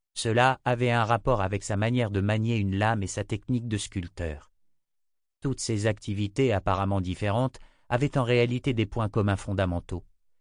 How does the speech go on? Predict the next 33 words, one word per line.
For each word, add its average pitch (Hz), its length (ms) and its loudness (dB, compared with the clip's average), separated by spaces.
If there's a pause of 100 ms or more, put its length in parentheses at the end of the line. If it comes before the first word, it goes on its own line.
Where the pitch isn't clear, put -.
(340)
Chacune 156 420 0
reposait 135 360 0
sur 123 220 -4
une 113 140 -2
parfaite - 400 -2
coordination 120 760 0
des 104 140 0
mouvements 104 500 0 (340)
et 120 140 2
une 127 160 2
fluidité 135 640 -2
impeccable 117 580 0
dans 113 140 0
leur 110 160 2
enchaînement. 87 520 -4 (1400)
Richard 104 500 -2
avait 90 160 0
été 98 260 -6
surpris 117 400 -4
de 104 80 -2
voir 104 320 -4
à 87 80 -6
quel 98 260 -4
point 123 240 -4
les 95 140 -2
détails 107 400 -2
s'intégraient 104 540 -4
parfaitement 127 640 -4
à 117 60 0
une 107 220 0
image 120 360 -2
plus 117 160 -6
générale. 92 600 -2